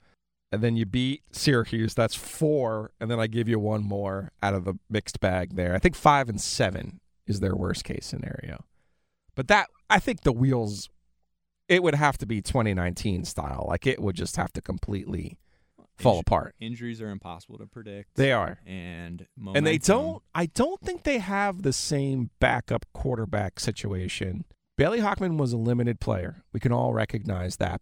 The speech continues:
Speaker 1: But
Speaker 2: Was serviceable.
Speaker 1: But he was serviceable.
Speaker 2: Absolutely was.
Speaker 1: And they,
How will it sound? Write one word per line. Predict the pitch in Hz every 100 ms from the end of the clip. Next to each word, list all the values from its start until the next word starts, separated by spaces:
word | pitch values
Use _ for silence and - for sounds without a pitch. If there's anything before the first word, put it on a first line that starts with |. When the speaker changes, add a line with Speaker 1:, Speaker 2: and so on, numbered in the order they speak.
| -
Speaker 1:
But |
Speaker 2:
Was | 131 135
serviceable. | 160 170 151 - 92 73 -
Speaker 1:
But | 113
he | 110 127
was | 117 117 123 120
serviceable. | - 110 95 101 - - 98 95
Speaker 2:
Absolutely | - 113 110 110
was. | 107
Speaker 1:
And | 104
they, | 98